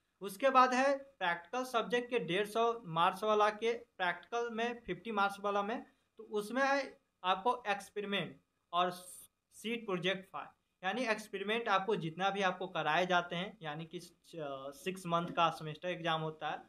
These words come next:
उसमें जितना भी experiment कराए जाएंगे, experiment two, अ, experiment number one, two, three, इस तरह से जितने भी करवाए जाएंगे वो thirty marks का रहेगा। और seat project दिया जाता है, जैसे कि आपको, अ,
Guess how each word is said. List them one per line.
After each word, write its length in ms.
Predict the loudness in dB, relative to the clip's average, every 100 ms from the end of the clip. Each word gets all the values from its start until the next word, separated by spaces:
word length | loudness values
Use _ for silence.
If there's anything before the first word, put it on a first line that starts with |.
| _ _
उसमें 280 | -8 -2 0
जितना 280 | 0 2 2
भी 120 | 4
experiment 560 | 2 -2 -8 -6 -6 0
कराए 260 | 2 2
जाएंगे, 300 | 2 0 0
experiment 600 | -2 -6 -14 -10 -8 -8
two, 320 | -10 -8 -8 -12 _ _ -4
अ, 60 |
experiment 760 | -2 -2 -6 -4 -2 0 0 0
number 220 | 2 2
one, 400 | 4 2 2 -4
two, 220 | -6 -8
three, 500 | -8 -10 -6 -6 -8 _ _
इस 240 | -6 -4 2
तरह 160 | 2
से 140 | 2 -4
जितने 320 | -6 -4 -2
भी 80 | 0
करवाए 480 | 0 4 4 4 2
जाएंगे 380 | 2 2 -4 -6 _
वो 60 | -12
thirty 320 | -6 -4 -2
marks 280 | 2 2 4
का 120 | 4
रहेगा। 480 | 6 4 2 -4 -6 _ _ -4
और 120 | -4
seat 320 | 0 -4 0
project 500 | 4 6 6 4 2
दिया 300 | -2 2 4
जाता 300 | 4 -2 -4
है, 80 | -6
जैसे 260 | -6 -4
कि 120 | 0 4
आपको, 440 | 4 4 0 0
अ, 420 | 2 2 4 2